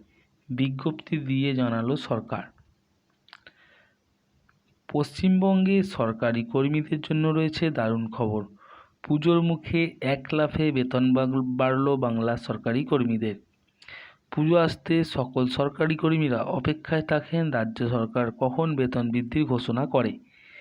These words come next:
কিংবা সরকারি কর্মীদের বোনাস বৃদ্ধির ঘোষণা করা হয়।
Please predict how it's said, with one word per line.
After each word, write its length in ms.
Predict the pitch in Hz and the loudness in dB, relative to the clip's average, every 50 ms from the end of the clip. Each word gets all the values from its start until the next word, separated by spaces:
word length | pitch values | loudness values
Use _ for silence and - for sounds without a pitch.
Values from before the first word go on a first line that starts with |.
| - - - _ _ | -20 -20 -20 _ _
কিংবা 360 | - 170 185 202 202 202 202 | 0 2 4 6 6 6 4
সরকারি 500 | 196 196 - 127 120 120 - 113 113 113 | 4 2 0 0 0 0 0 -2 -2 -2
কর্মীদের 560 | 113 - 123 123 127 131 143 139 143 156 156 156 156 - - - - - _ _ _ - | -4 -2 0 2 2 2 0 2 2 2 2 2 0 -4 -12 -20 -20 -20 _ _ _ 0
বোনাস 300 | 127 127 127 127 131 127 131 | 2 2 4 4 2 2 0
বৃদ্ধির 420 | 135 143 135 135 139 156 156 151 | 0 -2 -2 0 0 2 2 2
ঘোষণা 400 | 127 123 117 - - 120 135 147 | 2 0 0 0 -2 0 0 0
করা 220 | 147 - 139 123 113 | 2 2 2 2 2
হয়। 240 | - 110 98 98 | 0 -2 -4 -4